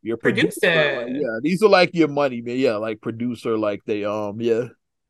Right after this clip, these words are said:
Speaker 1: So, like, two fifty to, yeah, they gonna make theirs. Like, yeah.
Speaker 2: Yeah. Still
Speaker 1: Yeah,
Speaker 2: one percent.
Speaker 1: yeah. Mm-hmm. Two fifty to two million, they gonna get there, but,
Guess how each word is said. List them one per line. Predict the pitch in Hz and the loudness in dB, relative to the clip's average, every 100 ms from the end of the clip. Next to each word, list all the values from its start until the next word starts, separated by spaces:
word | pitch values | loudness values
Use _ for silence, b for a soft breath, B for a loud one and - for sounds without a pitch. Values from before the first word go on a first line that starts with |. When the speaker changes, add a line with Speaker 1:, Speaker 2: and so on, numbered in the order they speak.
| _ | _
Speaker 1:
So, | - | -6
like, | 104 98 98 | -4 -4 -8
two | 143 143 | -10 -4
fifty | 156 147 - 131 | 4 4 4 -2
to, | 135 | 0
yeah, | 147 131 113 | 2 2 0
they | 139 | -4
gonna | 131 | -4
make | 131 143 - | -4 -4 4
theirs. | 165 127 113 | 4 4 0
Like, | 117 123 | -2 0
yeah. | 120 104 _ _ _ | -2 -4 _ _ _
Speaker 2:
Yeah. | 226 277 - _ _ _ _ _ _ _ _ | -20 -20 -20 _ _ _ _ _ _ _ _
Still | - 165 | -12 -10
Speaker 1:
Yeah, | |
Speaker 2:
one | 175 180 | -8 -10
percent. | 196 165 208 190 _ _ _ _ | -10 -12 -14 -16 _ _ _ _
Speaker 1:
yeah. | 98 | -16
Mm-hmm. | 101 120 131 - _ _ _ _ _ _ _ _ _ | -12 -12 -12 -14 _ _ _ _ _ _ _ _ _
Two | 110 98 | -14 -8
fifty | 110 - 104 | -8 -6 -10
to | 101 | -10
two | - 117 | -10 -8
million, | 117 104 98 | -6 -6 -8
they | 101 | -10
gonna | 101 101 | -10 -10
get | 107 - | -10 -6
there, | 107 92 | -6 -6
but, | 90 | -10